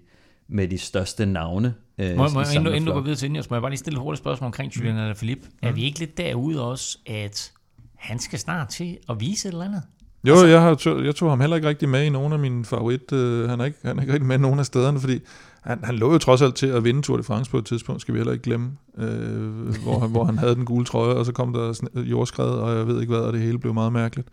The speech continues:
Speaker 1: Mm.
Speaker 3: Øh, så han har jo været deroppe, hvor han har kørt, kørt de her klassementer, men, men der har været, øh, der har været for langt mellem snapsene på det seneste, og han har haft mange skadesproblemer.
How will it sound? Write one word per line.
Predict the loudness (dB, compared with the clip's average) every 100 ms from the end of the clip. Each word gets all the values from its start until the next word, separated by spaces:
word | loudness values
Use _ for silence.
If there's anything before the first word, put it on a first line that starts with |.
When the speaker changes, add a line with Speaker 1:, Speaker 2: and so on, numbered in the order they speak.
| -12
Speaker 1:
Mm. | -10 -10 -12 -12 -8
Speaker 3:
Øh, | -8 -8
så | -4 -4
han | -2 -4
har | 0 2 4
jo | 6
været | 6 4
deroppe, | 2 0 -2
hvor | -2 -2
han | -2
har | -2 -4
kørt, | -2 -4 -4 -8 _ -6
kørt | -4 -2
de |
her | -4
klassementer, | -4 -4 -6 -8 -14 -20 -20 -12
men, | -10 -8 -12 -14
men | -10 -10 -8
der | -8
har | -8 -6 -6
været, | -6 -6 -6 -8 -8 -8 -10
øh, | -12 -10
der | -8
har | -4
været | -4 -2
for | -2
langt | -2 -2
mellem | -4 -2
snapsene | -2 -2 -4 -4
på | -2
det | -2
seneste, | -2 -2 -2 -4 -4
og | -2
han | 0
har | -2
haft | -4 -4
mange | -4 -4 -2
skadesproblemer. | -2 -2 -4 -8 -8 -10